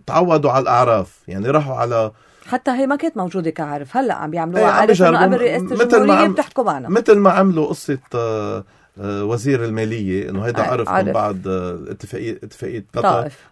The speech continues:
Speaker 1: إيه، أوكي، بلشوا يحطوا أعراف، والشباب بحبوا الأعراف، وبيعتبروا إنه عم نعمل عملية قضم للدستور اللبناني. من-، ناخد مكسب من هون، مكسب من تاني ميلة. مشان هيك حوار على شو؟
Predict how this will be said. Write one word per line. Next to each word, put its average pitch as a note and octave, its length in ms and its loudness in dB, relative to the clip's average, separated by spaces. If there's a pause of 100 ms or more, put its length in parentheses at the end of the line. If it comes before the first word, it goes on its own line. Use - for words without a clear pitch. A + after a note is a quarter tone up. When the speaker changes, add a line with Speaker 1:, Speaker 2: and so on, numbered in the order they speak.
(220)
Speaker 1:
إيه، F3 160 -2
أوكي، G3 360 -4
بلشوا G3 440 -2
يحطوا F#3+ 340 -6
أعراف، C3 320 2 (220)
والشباب F#3 380 -2
بحبوا D#3+ 340 -4
الأعراف، B2 420 -2 (280)
وبيعتبروا F#3+ 520 2
إنه E3+ 140 -2
عم E3 140 0
نعمل E3+ 260 -2
عملية D3+ 400 0
قضم D3+ 420 4 (340)
للدستور A#2 500 -4
اللبناني. G2+ 580 -4
من-، F#3 520 0
ناخد D#3 280 -2
مكسب A#2+ 360 -6
من G#2 80 -4
هون، A#2+ 240 -6
مكسب C#3 360 -8
من A2+ 140 -8
تاني A2 240 -4
ميلة. A#2 300 -6 (320)
مشان D#3+ 300 -4
هيك E3 180 -6
حوار D3 340 0
على B2+ 220 -2
شو؟ G#2 240 -6